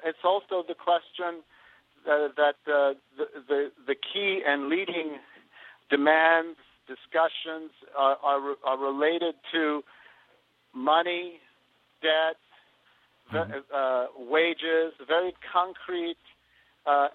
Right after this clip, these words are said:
Speaker 1: elements of human <laughs> life under capitalism.
Speaker 2: Mm-hmm.
Speaker 1: Uh, and so this is not, this is, uh, there have been, mm, uh, many movements in the past that have, that have dealt with, uh, social questions, uh, f-, uh,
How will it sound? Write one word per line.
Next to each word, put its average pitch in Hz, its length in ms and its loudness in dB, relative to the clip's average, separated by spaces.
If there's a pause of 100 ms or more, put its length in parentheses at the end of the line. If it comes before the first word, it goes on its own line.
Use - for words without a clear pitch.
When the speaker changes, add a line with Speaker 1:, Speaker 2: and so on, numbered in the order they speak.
Speaker 1:
elements 160 540 -2
of 135 300 2
human 156 440 -6
<laughs> 143 260 2
life 147 220 -2 (100)
under 135 200 -10
capitalism. 120 840 -4 (160)
Speaker 2:
Mm-hmm. 104 200 -8 (440)
Speaker 1:
Uh, 131 280 2 (120)
and 127 160 -6
so 139 240 4
this 165 180 -4
is 170 160 -12
not, 160 240 -2
this 156 140 4 (100)
is, 147 240 -10
uh, 147 180 2 (460)
there 151 140 4
have 156 220 -4
been, 160 400 -2
mm, 143 140 -14 (440)
uh, 127 240 -4
many 156 380 0
movements 160 580 0 (240)
in 135 80 -10
the 135 100 -2
past 151 420 4 (680)
that 135 80 0
have, 135 160 -2 (220)
that 139 100 2
have 127 120 0 (100)
dealt 147 240 2 (100)
with, 139 220 -6 (100)
uh, 123 160 -2 (500)
social 170 320 0
questions, 160 760 -4 (280)
uh, 127 240 2
f-, 123 60 -2 (240)
uh, 127 180 2